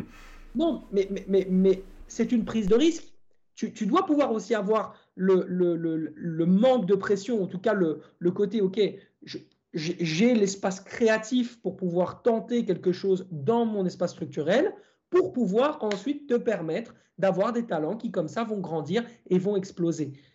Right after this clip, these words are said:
Speaker 2: Euh, Gift Orban, c'est un bonus. Ok ? Gift Orban, c'est un bonus. On va tout de suite, euh, é-, élaguer cette histoire de Gift, Gift Orban parce que cette histoire, elle est incroyable. Au final, Gift Orban,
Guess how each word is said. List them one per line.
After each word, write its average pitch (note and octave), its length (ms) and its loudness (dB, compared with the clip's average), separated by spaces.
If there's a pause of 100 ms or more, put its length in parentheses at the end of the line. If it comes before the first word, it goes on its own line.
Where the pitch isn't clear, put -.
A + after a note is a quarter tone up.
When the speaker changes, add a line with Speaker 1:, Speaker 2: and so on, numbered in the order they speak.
(160)
Speaker 2:
Euh, C#3+ 280 2 (320)
Gift C#4 300 4
Orban, F#3 480 2 (1300)
c'est - 180 -2
un A3 120 4
bonus. E3 440 0 (400)
Ok ? C#3+ 180 -4 (380)
Gift B3+ 320 2
Orban, F#3+ 360 0 (120)
c'est - 220 -4
un F3 120 2
bonus. C#3+ 440 -6
On D#3 60 -10
va E3+ 100 2
tout G3+ 140 -4
de - 40 -6
suite, - 240 -4
euh, F3 160 4 (100)
é-, G3+ 280 0
élaguer F#3+ 320 2
cette F#3 240 -6
histoire F3+ 260 -6
de D#3 180 -2
Gift, E3 300 -6 (100)
Gift F#3+ 280 0
Orban F#3+ 280 0
parce - 180 -4
que F#3+ 100 0
cette F3+ 240 -8
histoire, G#3+ 420 -2 (220)
elle F3 180 2
est E3+ 60 4
incroyable. D#3 640 -4 (400)
Au G3+ 140 2
final, A#3 680 2
Gift A#3 300 0
Orban, G#3+ 480 -2